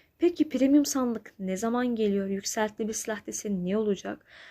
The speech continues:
Aynı zamanda içeriğinde neler var? Gelin hep beraber atölyede bunu da inceleyelim. Premium sandığın içeriği belli değil. Yükseltilebilir silah sıntısı var. Yükseltilebilir silah sıntısıysa büyülü bal kapağı Scarlet.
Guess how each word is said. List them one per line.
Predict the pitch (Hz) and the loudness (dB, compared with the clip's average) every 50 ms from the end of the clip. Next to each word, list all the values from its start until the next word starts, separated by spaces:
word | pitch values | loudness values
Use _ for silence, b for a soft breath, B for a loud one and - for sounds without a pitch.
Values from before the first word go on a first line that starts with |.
| B B B B - | B B B B -2
Aynı | 214 226 247 262 | 2 4 4 4
zamanda | 254 254 226 220 208 202 196 | 4 4 2 2 0 -2 -4
içeriğinde | - - - 233 220 220 208 196 185 | -4 -4 -2 0 0 2 2 0 0
neler | 180 180 190 220 247 240 214 | -2 0 2 2 2 2 2
var? | 202 220 254 262 - - | 0 -4 -6 -8 -8 -2
Gelin | - 220 208 220 | -2 0 0 0
hep | 240 233 _ - | -2 -4 _ -6
beraber | 190 185 185 185 - - | -6 -6 -4 -4 -6 -6
atölyede | 214 208 - - 190 190 196 269 254 - | -8 -8 -8 -8 -8 -6 -6 -8 -8 -6
bunu | 214 196 185 | -6 -6 -4
da | 180 | -4
inceleyelim. | 170 170 175 175 175 175 170 175 185 277 302 - | -4 -4 -2 -2 -2 -2 -2 -2 -2 -4 -6 -6
Premium | - 247 233 254 262 285 285 | -4 0 2 4 4 4 4
sandığın | 277 - - 240 226 214 214 202 208 208 226 254 - - | 4 0 -2 -2 -2 0 0 0 0 -2 -2 -6 -10 -14
içeriği | 214 - - - 214 196 202 214 220 202 | -14 -8 -4 0 0 0 0 0 -2 2
belli | 214 208 202 196 202 196 | 2 2 2 4 2 2
değil. | 190 185 190 202 | 0 0 0 -2
Yükseltilebilir | 220 - - - 247 220 220 214 214 - 226 208 220 240 | -4 -4 -2 0 2 2 2 0 0 -2 -2 0 0 -4
silah | 233 - - - 214 208 | -4 -6 -6 -6 -8 -8
sıntısı | 208 - - - 208 202 208 - - - 208 | -8 -12 -10 -8 -8 -8 -8 -10 -12 -8 -4
var. | 196 196 214 | -2 0 0
Yükseltilebilir | 240 240 - - 247 226 226 226 - 240 233 214 208 208 | -2 -2 -2 0 0 0 0 0 0 -2 -2 0 0 -2
silah | 202 - - - 226 226 | -2 -4 -4 -4 -4 -4
sıntısıysa | - - - - 208 196 190 - - - - 196 190 - - 262 262 254 233 | -4 -8 -8 -6 -6 -6 -6 -10 -14 -10 -8 -8 -8 -8 -10 -10 -10 -8 -6
büyülü | 214 208 208 220 214 208 208 | -4 -4 -2 -2 -2 -2 -2
bal | 208 202 | -4 -4
kapağı | 208 208 - 196 - 220 226 247 254 | -6 -8 -12 -14 -12 -10 -10 -10 -10
Scarlet. | - - - - - 202 190 180 180 180 208 269 285 | -12 -14 -16 -10 -6 -4 -2 -2 -2 -2 -2 -4 -6